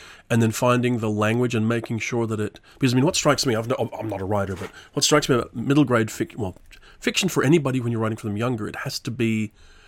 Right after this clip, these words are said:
true and genuine. It has to have a genuine voice that they can listen to and not be talked down to. And that becomes critical. So I'd imagine finding that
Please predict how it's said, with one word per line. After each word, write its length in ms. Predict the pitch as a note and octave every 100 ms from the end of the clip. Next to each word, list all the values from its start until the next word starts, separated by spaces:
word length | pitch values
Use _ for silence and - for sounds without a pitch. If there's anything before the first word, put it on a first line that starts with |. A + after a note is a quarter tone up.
| - - -
true 260 | - A3
and 120 | D#3
genuine. 400 | A#2 A#2+ B2+ G#2 F2+
It 60 |
has 120 | A#2+ -
to 80 |
have 60 | A2+
a 40 |
genuine 460 | G#2 A2 A2 G#2 F#2+
voice 320 | F#2+ G#2+ F#2+
that 120 | - -
they 100 | G2+
can 160 | G2
listen 260 | F#2+ A2+ G#2+
to 160 | - G2+
and 80 | G2+
not 160 | G2
be 80 | G2+
talked 340 | - G#2 G2
down 240 | - G2 G2+
to. 280 | - F#2+ F#2 _ - - -
And 120 | A#2+
that 140 | C#3+
becomes 440 | - - C3 A2+ G#2+
critical. 500 | - C#3 B2 - F#2 - - -
So 140 | -
I'd 60 | C#3+
imagine 580 | C#3 D#3 D#3+ D3 C3 A2+ _ - _
finding 840 | - - - D3 F3+ F#3 D3 A#2
that 340 | G#2+ A#2+ A#2